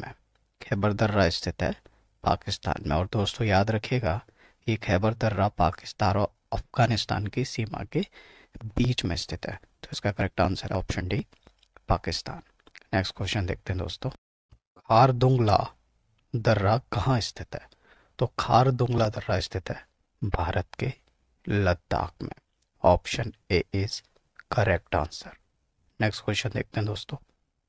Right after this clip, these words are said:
काराकोरम, जोजिला, मिसला और चांगला दर्रे कहाँ स्थित है? तो दोस्तों इस क्वेश्चन के अंदर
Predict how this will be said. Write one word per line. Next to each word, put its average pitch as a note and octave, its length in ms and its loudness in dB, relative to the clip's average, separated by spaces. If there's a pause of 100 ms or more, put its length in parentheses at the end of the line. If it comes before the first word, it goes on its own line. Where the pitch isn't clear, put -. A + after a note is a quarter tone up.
(880)
काराकोरम, A2 680 6 (1000)
जोजिला, G#2+ 800 4 (880)
मिसला G2 600 4 (540)
और F2+ 240 10 (120)
चांगला A#2+ 540 6
दर्रे G2+ 360 2 (140)
कहाँ - 260 -2
स्थित - 340 -6
है? - 120 -10 (420)
तो - 160 -6
दोस्तों G#2 340 2
इस A2+ 220 0
क्वेश्चन B2 420 2
के B2 140 0
अंदर D#2+ 340 0